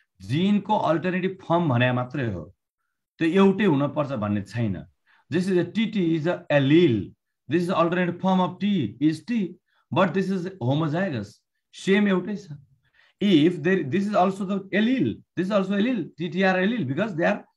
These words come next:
heterozygous allele, because this one is a dominant allele and this is a recessive allele। यदि क्यारेक्टर फरक थियो भने, यो टल टी थियो, टल प्लस रेड फ्लावर छ भने आरआर यस्तो हुन सक्छ है।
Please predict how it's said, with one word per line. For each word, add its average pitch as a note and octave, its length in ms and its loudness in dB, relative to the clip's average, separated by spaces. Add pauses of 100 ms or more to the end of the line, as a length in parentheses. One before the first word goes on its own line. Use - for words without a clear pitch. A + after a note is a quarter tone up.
(240)
heterozygous E3+ 520 0
allele, B3+ 340 -2 (340)
because D3+ 280 2
this F#3 280 -2
one G3 340 2
is C#3 140 -2
a B2 40 -6
dominant D#3+ 560 -4
allele A#3+ 280 -8 (300)
and B2+ 120 -2
this B2+ 160 -2
is B2+ 140 -2
a C3 60 -2
recessive E3 420 -4
allele। G3 300 -6 (920)
यदि D#3+ 120 2
क्यारेक्टर F#3 420 4
फरक G3+ 460 2
थियो C#3 120 0
भने, A2 220 -2
यो F#3+ 100 2
टल F#3+ 360 2
टी F#3 240 -6
थियो, F3+ 300 -2 (360)
टल F#3 200 4
प्लस F#3+ 320 0
रेड E3 240 -2
फ्लावर F3 320 2
छ E3+ 100 -4
भने C#3+ 420 -4 (240)
आरआर F3+ 360 4
यस्तो F3+ 220 -4
हुन E3+ 180 -4
सक्छ D3 280 -8
है। C3+ 140 -10